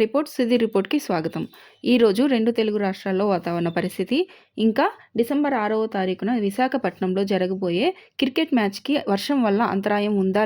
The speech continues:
లేదా అని తెలుసుకుందాం. ఇక్కడ శాటిలైట్ పిక్చర్ చూసుకున్నట్లయితే దక్షిణ కోస్తా భాగంలో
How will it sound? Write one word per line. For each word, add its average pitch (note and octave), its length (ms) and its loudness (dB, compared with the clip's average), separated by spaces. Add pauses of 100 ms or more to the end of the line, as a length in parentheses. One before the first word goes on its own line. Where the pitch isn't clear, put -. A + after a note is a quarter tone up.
లేదా E3 220 0 (180)
అని B3+ 200 2
తెలుసుకుందాం. E3 500 0 (320)
ఇక్కడ F#4 240 2
శాటిలైట్ A#3+ 400 2
పిక్చర్ G#3+ 320 -4
చూసుకున్నట్లయితే F#3+ 680 -2 (120)
దక్షిణ B3 340 0
కోస్తా A3 340 -2
భాగంలో E3+ 400 0